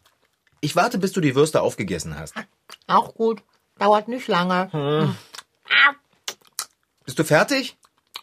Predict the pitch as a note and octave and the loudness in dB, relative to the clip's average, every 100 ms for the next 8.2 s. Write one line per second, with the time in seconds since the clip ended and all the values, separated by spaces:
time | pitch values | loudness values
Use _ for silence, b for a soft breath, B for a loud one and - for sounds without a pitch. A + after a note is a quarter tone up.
0 | _ - D4+ A#3+ G#3 B3+ B3+ G#3+ - A3 | _ -6 -4 -2 -2 -4 -4 -6 -6 -6
1 | G#3 G#3+ G#3+ _ _ - - G3+ - _ | -4 -6 -10 _ _ -20 -12 -12 -14 _
2 | - _ _ F3 D#4 E4+ A3 B2+ G#2 F2 | -20 _ _ -4 -2 -2 0 0 -4 -10
3 | B B B _ _ - - F3 F#3 A3+ | B B B _ _ -18 -8 -4 -2 -2
4 | G#2+ C#2 - _ _ b b b b b | -4 -6 -12 _ _ b b b b b
5 | B2 D#3 A#3 C4+ - - D4 D4 - C#4+ | -6 -4 -4 -6 -12 -4 -4 -4 -8 -6
6 | C4+ A#3+ G#3 B3+ G#3+ C3+ - B2 - - | -6 0 0 0 -2 -6 -8 -12 -8 -6
7 | F#2 F2 - A2 - B2+ A#2+ F#2+ F#2+ - | -6 -8 -14 -16 -8 -8 -6 -8 -10 -12
8 | - - | -12 -12